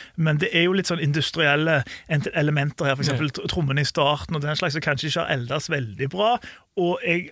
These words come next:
Speaker 1: hadde tenkt at den låta nok hadde vært enda mer knall uten de elementene der, som jeg synes kanskje har eldes dårlig,
Speaker 2: Mm.
Speaker 1: men så synes jeg også akkurat her, og det er vel både Bumblefoot og, og Finken som står for disse her, det er sånn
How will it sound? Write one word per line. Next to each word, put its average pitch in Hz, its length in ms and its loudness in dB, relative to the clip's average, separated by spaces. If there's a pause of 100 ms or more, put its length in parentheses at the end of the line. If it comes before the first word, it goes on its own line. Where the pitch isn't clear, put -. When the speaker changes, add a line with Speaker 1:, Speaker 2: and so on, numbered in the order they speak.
Speaker 1:
hadde 156 240 -6
tenkt 139 180 0
at 147 140 -2
den 135 80 0
låta 143 260 -2
nok 147 200 -4
hadde 135 180 -4
vært - 160 -14 (240)
enda 143 240 2
mer 160 160 0
knall 170 400 -2 (560)
uten 165 680 -2 (520)
de 160 320 -2
elementene 143 640 0
der, 165 240 2 (320)
som 160 260 0
jeg 151 120 -2
synes - 320 -2
kanskje 160 420 -2
har 143 220 0
eldes 135 400 -2
dårlig, 165 500 0 (100)
Speaker 2:
Mm. 131 240 -4
Speaker 1:
men 151 120 2
så 175 100 0
synes 196 180 0
jeg 165 120 2
også 180 180 0 (220)
akkurat 160 400 -2
her, 196 280 0 (500)
og 156 100 -2
det 190 120 4
er 165 60 4
vel 196 140 2
både 147 240 0
Bumblefoot 151 640 -4 (120)
og, 143 340 0
og 139 100 0
Finken 165 440 -4
som - 100 -4
står 160 340 0
for 175 100 -2
disse 131 160 -2
her, 147 160 0
det 147 80 -4
er 156 120 -2
sånn 151 100 -2